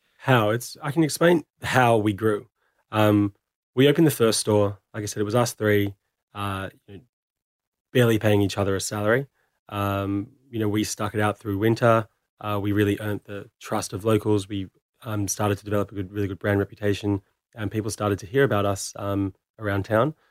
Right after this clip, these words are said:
And then that was a really good, uh, we were able to sort of, um, develop some really strong momentum going into spring. Uh, and then all of a sudden, you know, we were, we had a store in spring that did have a line out the door every single day. Um, still us three in the store. Uh, we were just,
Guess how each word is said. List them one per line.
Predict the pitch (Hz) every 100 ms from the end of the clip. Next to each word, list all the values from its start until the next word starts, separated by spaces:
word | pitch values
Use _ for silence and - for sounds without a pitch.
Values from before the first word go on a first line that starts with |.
| _ _ -
And | 107
then | 104 104 104 101
that | 120 113
was | 104
a |
really | 104 101
good, | 98 101 90
uh, | 101 98
we | 95 107
were |
able | 104
to | 95 - _ -
sort | 101
of, | 90 _ _ _ _ _ _ _
um, | 107 95 90 87
develop | - 104 98
some | 104
really | 101
strong | 95 107 101
momentum | 101 95 101
going | 101
into | 95
spring. | - - 120 170 - _ _ _ _ _
Uh, | 107 101 101
and |
then | 104 104
all | 107
of | 104
a |
sudden, | - 107 104 101 95 _ _ _ _ _
you | 120
know, | 110
we | 107
were, | 107 104 101 -
we | 110 113 104
had | 98 104
a |
store | 104 - 107 107
in | 101
spring | - - 107
that | 101 -
did | 110
have | 104 107
a |
line | 101 98 107
out | 104 107
the |
door | 98 104
every | 101 104
single | 107 98
day. | 95 107 - _ _ _ _ _
Um, | 101 95 95
still | - - 110
us | 101
three | - 104
in | 98
the |
store. | - 107 104 101 - _ _ _ _ _ _
Uh, | 110 107
we | 104
were | 104
just, | 92 - -